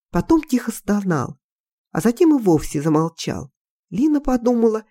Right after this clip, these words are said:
что его забили насмерть, и ощутила при мысли об этом, как внутренности завязались в тугой узел. Но нет, как оказалось, несчастный просто потерял сознание от болевого шока.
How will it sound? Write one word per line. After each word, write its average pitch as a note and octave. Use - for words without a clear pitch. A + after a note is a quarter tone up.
что -
его F3
забили F3+
насмерть, E3+
и F#3+
ощутила G#3
при B3
мысли A#3+
об G#3
этом, G3+
как -
внутренности C4
завязались E3+
в -
тугой F3
узел. D#3+
Но C4+
нет, F3+
как F3
оказалось, G#3+
несчастный D4+
просто A3
потерял G3+
сознание G3
от C#3+
болевого E3
шока. C3+